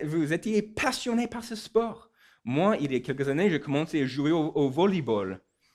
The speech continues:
Et la première année, je, je me suis amusé à fond. Chaque semaine, j'avais hâte de jouer, euh, dans ce club-là. Bon, le loisir, c'était pas sérieux. <laughs> Mais je me,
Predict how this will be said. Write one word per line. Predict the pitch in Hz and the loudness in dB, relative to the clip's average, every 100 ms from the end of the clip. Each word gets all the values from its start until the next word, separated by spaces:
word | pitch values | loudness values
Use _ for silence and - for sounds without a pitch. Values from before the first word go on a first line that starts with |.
| _ _ - | _ _ -2
Et | |
la | 113 | 0
première | 107 - 120 127 123 | 0 -2 -2 0 2
année, | 113 127 294 | 2 2 0
je, | 277 110 101 98 98 _ - _ | 0 -2 -2 -4 -8 _ -20 _
je | 107 | -4
me | 123 | -2
suis | 120 151 143 - - | -2 -4 -4 -4 0
amusé | 247 240 226 220 226 208 220 | 4 6 8 8 6 6 6
à | 233 | 4
fond. | - 254 240 - _ _ _ _ | 0 -2 -2 -6 _ _ _ _
Chaque | - - 247 247 - 139 156 | -6 0 0 0 -2 -2 -2
semaine, | - 208 240 | 0 2 2
j'avais | 165 170 165 170 - - | 2 2 4 2 -2 -4
hâte | 214 208 - - - _ _ - | -2 -2 -8 -16 -18 _ _ -8
de | 127 | -6
jouer, | 127 160 160 170 | 0 0 2 2
euh, | 127 120 | 0 0
dans | 127 127 | -2 -4
ce | - | -4
club-là. | 127 147 131 127 110 101 _ _ _ _ | -6 -4 -2 -2 -4 -6 _ _ _ _
Bon, | 110 | 0
le | 110 120 | 2 4
loisir, | 131 139 123 110 | 6 6 4 -4
c'était | - 110 | -6 -6
pas | 120 | -4
sérieux. | 123 127 110 95 87 _ _ _ | -4 -4 -4 -6 -10 _ _ _
<laughs> | _ _ _ | _ _ _
Mais | 120 127 143 | -4 0 0
je | 143 | 2
me, | 175 | 2